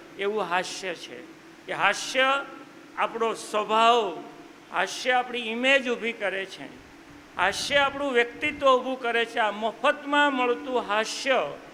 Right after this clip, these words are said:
એ બધાએ લેવા જેવું છે અને હસવા જેવું છે, હસતું રહેવું જોઈએ. ખરેખર હાસ્ય છે ને, આપણે કોઈ સાઉથ ઇન્ડિયન આવે તો એ શું બોલે આપણે ન સમજીએ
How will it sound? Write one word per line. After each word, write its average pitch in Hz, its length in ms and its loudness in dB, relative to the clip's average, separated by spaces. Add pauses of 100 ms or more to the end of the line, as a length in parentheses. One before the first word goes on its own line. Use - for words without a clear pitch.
(300)
એ 208 80 -6
બધાએ 240 880 2
લેવા 240 480 4
જેવું 226 400 0
છે 208 240 -4 (440)
અને 220 240 0
હસવા 190 460 -2
જેવું 151 340 -8
છે, 139 180 -16 (360)
હસતું 214 460 -2
રહેવું 208 300 2
જોઈએ. 147 480 -6 (500)
ખરેખર 240 600 2 (560)
હાસ્ય 190 460 0
છે 262 200 0
ને, 220 300 -4 (1500)
આપણે 269 240 2
કોઈ 302 160 6
સાઉથ 269 540 4
ઇન્ડિયન 294 400 2
આવે 262 480 6 (720)
તો 247 80 -2
એ 269 100 0
શું 285 340 -4
બોલે 269 240 4
આપણે 262 380 6
ન 294 60 -2
સમજીએ 220 800 0